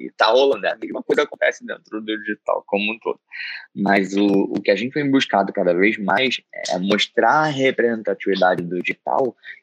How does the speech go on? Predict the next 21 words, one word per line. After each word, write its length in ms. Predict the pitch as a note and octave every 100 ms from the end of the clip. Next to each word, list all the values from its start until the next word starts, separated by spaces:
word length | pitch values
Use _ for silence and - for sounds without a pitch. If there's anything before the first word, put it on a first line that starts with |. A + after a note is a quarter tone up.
| _
e, 340 | - A2+ A#2 -
e, 260 | G#2 G#2+ A2+
e 40 |
doutrinar, 840 | - G#2+ B2+ D3+ F3 - G#2+ F#2 E2+ E2 D2
doutrinar 380 | G#2 G#2 F2+ F#2
acho 80 | G2
que 80 | F#2+
é 40 |
muito 280 | F#2+ F#2 -
fa-, 280 | - E2+ E2
é 140 | F2+
muito 240 | F2+ F2+ -
forte, 340 | F2 D#2+ -
mas 180 | F#2+ F2 - -
educar 720 | A2+ C3 C3+ B2+ - G#2 B2+ G#2+
a 80 |
empresa 520 | F#2+ F#2+ F2+ F#2 F2+ F2
como 440 | - F2 F2 F2
um 80 | F#2
todo, 540 | - A#2 C3 B2+ G#2+ F2 - - _ -
é, 460 | B1 E2+ E2+ -